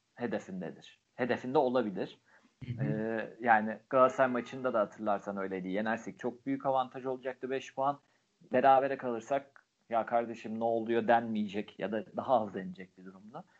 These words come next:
Speaker 1: Ee, aklın bir köşesinde bence o olacak. Ee, kontrollü, topu alarak kontrollü olacak bence. Ee, ya ilk yarı gol bulabilirsek,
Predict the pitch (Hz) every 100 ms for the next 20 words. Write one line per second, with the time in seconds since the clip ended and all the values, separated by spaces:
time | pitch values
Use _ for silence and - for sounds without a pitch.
0 | _ _ - 110 110 147 - 160 156 156
1 | 143 131 - 151 143 139 143 147 147 113
2 | 95 113 151 - _ _ _ _ - 50
3 | - - 139 139 - 127 127 170 170 147
4 | - 147 127 110 - 110 101 - 101 101
5 | 95 92 92 90 - 87 90 139 190 -
6 | _ _ _ - - 117 117 117 117 117
7 | - - 123 156 165 - 139 127 - -
8 | _ _ - - 127 135 127 131 127 127
9 | 139 - 110